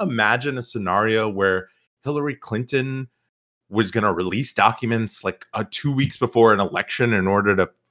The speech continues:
fuck up a Republican, uh, while she was Secretary of State? I cannot even imagine such an insane scenario. Um, and this is what they're doing just out in the open. It's not even a question. They're not even trying to hide that it's for political purposes.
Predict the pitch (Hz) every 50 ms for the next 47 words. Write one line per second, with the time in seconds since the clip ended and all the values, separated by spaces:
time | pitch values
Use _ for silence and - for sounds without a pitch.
0 | _ - - - 107 110 - - 101 110 110 - - - 98 92 87 82 - 98
1 | 104 107 139 135 - 165 165 165 170 170 - - _ _ _ - - 113 - -
2 | 120 101 90 98 104 110 143 135 - 147 131 123 - - 117 - - - - 143
3 | 131 120 113 113 - - - 123 165 - - - 233 220 - 226 247 226 214 208
4 | 196 190 175 156 131 113 110 117 135 196 185 117 92 90 85 82 - 98 82 -
5 | 98 92 90 90 - 90 87 87 87 - 95 90 87 92 90 87 90 92 92 -
6 | - - - - _ _ _ - 104 101 95 101 - 131 135 135 135 160 - 185
7 | 165 151 151 - 135 120 104 110 104 101 104 98 92 - 131 131 135 127 123 107
8 | 92 85 92 92 - 76 71 71 90 92 - 165 151 147 143 131 131 117 - -
9 | - 101 104 - - - 71 71 87 107 117 120 123 127 117 117 104 - 110 95
10 | 87 87 87 85 90 90 78 73 71 76 - - - 78 76 - 82 82 78 78
11 | - - - - 78 67 - - - - 85 -